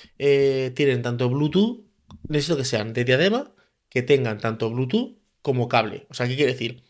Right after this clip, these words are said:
Que si yo quiero utilizarlos con cable, lo utilizo con cable, y si quiero utilizarlos con Bluetooth, lo utilizo con Bluetooth. Que tengan las dos opciones. Y, y nada, dejadme si queréis en los comentarios, eh, si tenéis alguna opción, me decís, "Bueno,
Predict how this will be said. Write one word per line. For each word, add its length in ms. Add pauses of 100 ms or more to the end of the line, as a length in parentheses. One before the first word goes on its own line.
(160)
Que 100
si 120
yo 100
quiero 160
utilizarlos 400
con 120
cable, 180
lo 60
utilizo 280
con 80
cable, 200
y 20
si 100
quiero 140
utilizarlos 360
con 140
Bluetooth, 240
lo 60
utilizo 280
con 140
Bluetooth. 320 (280)
Que 120
tengan 240
las 80
dos 140
opciones. 560
Y, 640 (600)
y 380
nada, 300 (160)
dejadme 260
si 100
queréis 180
en 40
los 80
comentarios, 560
eh, 760 (560)
si 240
tenéis 240
alguna 220
opción, 460
me 60
decís, 220
"Bueno, 160